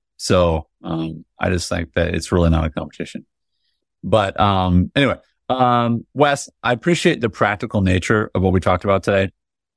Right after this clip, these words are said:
I hope those who are listening that you will consider confronting the part of you that doesn't do what you wanna do, right? Um, and, um,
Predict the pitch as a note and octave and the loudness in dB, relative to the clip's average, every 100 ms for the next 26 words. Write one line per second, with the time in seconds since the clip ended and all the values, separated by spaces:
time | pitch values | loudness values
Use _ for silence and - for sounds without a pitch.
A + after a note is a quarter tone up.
0 | _ _ _ _ F#2+ F#2+ G#2 B2 - G#2 | _ _ _ _ -4 -2 2 2 2 2
1 | G2+ F#2+ - F2+ F2 F2 F#2 E2+ E2 _ | 2 0 0 0 0 -2 -2 -4 -6 _
2 | _ _ _ G2+ F#2 G2 F#2 F#2 F2 - | _ _ _ -4 0 0 2 2 0 -4
3 | E2+ - G2+ F2+ E2+ D#2+ _ _ _ _ | -4 -2 0 2 0 -2 _ _ _ _
4 | _ - F#2+ F2+ - A#2 A#2 B2+ C#3 C3 | _ -6 -4 -4 -2 0 2 2 2 0
5 | C3+ - _ _ - G#2+ - G#2+ G#2+ F2+ | -4 -14 _ _ -6 -6 0 2 2 0
6 | F#2 F2+ E2+ E2 - _ _ _ - E2+ | 2 4 4 0 -6 _ _ _ -4 0
7 | G2+ G#2 G#2 F2+ G#2 F#2 F#2 F#2+ F#2+ F2 | 2 0 0 0 2 4 2 2 2 2
8 | D#2+ F2 E2+ - _ - F2 E2+ - _ | 2 2 0 -2 _ -4 -2 -2 -8 _
9 | _ _ _ F2 E2+ E2+ E2 E2 _ _ | _ _ _ -12 -8 -6 -8 -12 _ _
10 | - G2 F#2 F2+ F2 D#2+ _ _ _ _ | 0 2 4 2 -2 -6 _ _ _ _
11 | - - - | -20 -20 -20